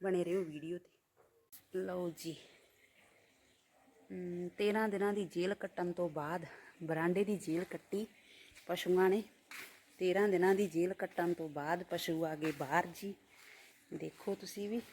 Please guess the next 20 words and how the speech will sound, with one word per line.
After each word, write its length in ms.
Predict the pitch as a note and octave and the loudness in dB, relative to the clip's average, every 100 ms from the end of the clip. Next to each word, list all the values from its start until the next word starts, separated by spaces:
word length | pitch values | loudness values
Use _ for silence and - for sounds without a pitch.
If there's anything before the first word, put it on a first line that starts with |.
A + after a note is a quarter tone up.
| - - _ _ _ - - - - - - | -20 -20 _ _ _ -20 -20 -20 -20 -20 -8
ਇਹਨਾਂ 220 | F#3+ F#3+ | -4 0
ਨੂੰ 160 | G3+ F#3 | 0 0
ਬਾਹਰ 240 | D#3+ D#3 - - - | 0 -4 -6 -10 -8
ਬੰਨ੍ਹਤਾ 560 | F3 D#3+ D#3 F3 G3 G#3+ | -6 -2 0 0 0 -2
ਪਾਣੀ 320 | G3 F3+ F3 | 0 0 0
ਪਿਆ 240 | F3 F3 | 0 -2
ਕੇ, 180 | F3 A3 B3+ - - - - - - - | -2 -4 -6 -10 -18 -16 -12 -12 -14 -8
ਕਿਉਂਕਿ 500 | G3+ G3 F#3 F#3+ F3+ | 0 2 4 2 0
ਹਜੇ 300 | F3+ F3+ F3 | -2 0 2
ਨਵਾਏ 380 | F3+ F#3 G3 F#3 | 2 2 0 0
ਤਾਂ 160 | F3 | 2
ਨਹੀਂ 200 | D#3+ E3+ | 2 0
ਗੇ। 160 | F3+ G3 | 0 -2
ਇੱਕ 160 | - | -2
ਤਾਂ 140 | - F3+ | -4 -4
ਇੱਥੇ 240 | F3 G#3 | -2 -4
ਜਗ੍ਹਾ 320 | E3 D#3+ E3 G3 | -2 -2 0 0
ਹੈ 200 | F#3 E3 | 2 2
ਨਹੀਂ 180 | F#3+ | 2
ਗੀ, 120 | F#3+ | 0